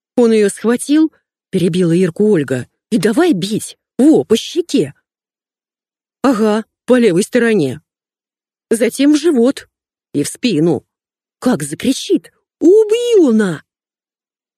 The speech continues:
Скрутил Милку, через колено перегнул. Да, да, точно, прямо всю её так вывернул и орёт: «Ща попляшешь, попрыгаешь,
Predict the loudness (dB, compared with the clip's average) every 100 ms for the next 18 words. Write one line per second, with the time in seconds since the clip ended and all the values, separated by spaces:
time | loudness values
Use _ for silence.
0 | _ _ _ _ _ -20 -8 -2 -2 -2
1 | 0 2 2 0 -2 -6 -8 _ -6 -4
2 | -4 -4 -2 0 -2 0 0 2 0 -2
3 | -8 _ _ _ _ -8 -4 -2 0 -2
4 | 0 0 0 -2 -6 -8 _ _ 0 0
5 | -2 -2 0 0 0 -2 -4 -4 0 0
6 | 2 0 -2 -2 0 0 0 -2 -4 _
7 | _ -16 -14 -8 -6 -4 -4 0 0 -2
8 | -4 -8 -6 -6 -4 -2 0 0 0 -2